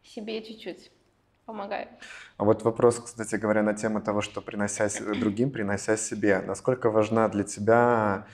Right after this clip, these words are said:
Speaker 2: обратная связь от гостей, от п-, от потребителя или от кру-, от окружающих тебя людей, для которых ты делаешь это?
Speaker 1: Ам, на-, да, очень важна, наверно. Ну, не наверно, точно важна, потому что,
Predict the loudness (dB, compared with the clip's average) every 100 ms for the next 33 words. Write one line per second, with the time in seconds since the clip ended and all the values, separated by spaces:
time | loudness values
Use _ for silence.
0 | -20 -18 -6 4 4 4 2 0 -2 2
1 | 4 4 0 -4 -4 0 -2 -2 -2 4
2 | 4 2 -8 -8 -8 -10 -10 -12 -6 -4
3 | -4 -4 -4 0 -2 -4 -4 -4 -4 -6
4 | 0 2 2 -2 -8 -4 -2 0 0 -2
5 | -6 -6 -6 -8 -2 0 2 0 -2 -8
6 | -8 -6 -8 -10 -14 -20 -20 -20 _ _
7 | _ _ _ _ -20 -20 _ _ _ _
8 | _ _ _ _ _ _ -8 -4 -2 -2
9 | 0 0 -2 -4 -8 -20 _ _ _ _
10 | _ -6 2 2 2 4 6 4 0 -4
11 | -4 -8 -8 -12 -12 -14 -18 -20 -20 _
12 | _ _ _ _ -8 -4 -2 -4 -4 -4
13 | -4 -6 -8 -10 -12 -14 -12 -10 -10 -10
14 | -12 -14 -10 -10 -12 -12 -8 -4 -4 -6